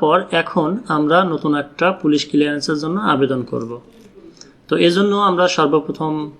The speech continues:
ক্লিক করব এখানে, এই যে উপরে যে মেনু বার দেখতে পাচ্ছেন, এখান থেকে অ্যাপ্লাই এই মেনুতে ক্লিক করব। তারপর এখানে দেখতে পাচ্ছেন বেশ কয়েকটি ধাপ রয়েছে, যেমন এক নম্বরে রয়েছে পার্সোনাল ইনফরমেশন, দুই নম্বর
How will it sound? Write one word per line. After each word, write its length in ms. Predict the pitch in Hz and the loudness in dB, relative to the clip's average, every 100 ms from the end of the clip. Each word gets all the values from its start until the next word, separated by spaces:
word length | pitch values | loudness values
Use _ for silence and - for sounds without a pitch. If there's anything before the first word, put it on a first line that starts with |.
| _ | _
ক্লিক 220 | - 147 143 | 2 2 2
করব 140 | 147 139 143 | 0 2 0
এখানে, 220 | 143 160 190 | 0 -2 -2
এই 40 | 143 | 0
যে 60 | 143 | 0
উপরে 220 | 143 151 139 | 0 2 2
যে 60 | 139 139 | 0 -2
মেনু 140 | 135 | -2
বার 100 | 139 131 | -2 -4
দেখতে 160 | 135 135 | -4 -6
পাচ্ছেন, 220 | 139 170 139 | -4 -4 -4
এখান 160 | 147 143 | -2 -4
থেকে 160 | 135 - 196 | -2 -4 -2
অ্যাপ্লাই 460 | 151 147 - 160 175 190 226 165 | -2 -4 0 0 0 -2 -4 -2
এই 60 | 151 | 0
মেনুতে 280 | 147 143 135 135 | -2 -4 -2 0
ক্লিক 200 | 135 127 - | 0 -2 -2
করব। 180 | 131 151 226 - - _ _ _ _ - _ _ _ - | -2 -2 -4 -8 -20 _ _ _ _ -20 _ _ _ -2
তারপর 240 | 151 147 165 | 0 2 0
এখানে 180 | 160 165 151 | 0 -2 -2
দেখতে 160 | - 165 | -2 -2
পাচ্ছেন 280 | 160 - 185 151 | -2 0 0 2
বেশ 120 | 143 | 0
কয়েকটি 240 | - 143 143 127 | 0 0 -2 -2
ধাপ 180 | 120 151 151 | 0 0 0
রয়েছে, 300 | 143 135 - 170 165 | 0 2 0 -2 0
যেমন 180 | 147 139 | 0 -2
এক 60 | 135 139 | -2 -2
নম্বরে 240 | 135 135 | -2 -2
রয়েছে 260 | 135 127 139 135 | -4 -4 -4 0
পার্সোনাল 480 | 135 127 143 139 135 135 | 0 0 -2 -2 -2 -2
ইনফরমেশন, 640 | 131 139 135 123 135 135 131 - - _ _ _ - | -2 -2 0 -2 -2 -4 -4 -10 -20 _ _ _ -2
দুই 180 | 135 135 | 0 0
নম্বর 300 | 131 127 127 | -2 -2 -4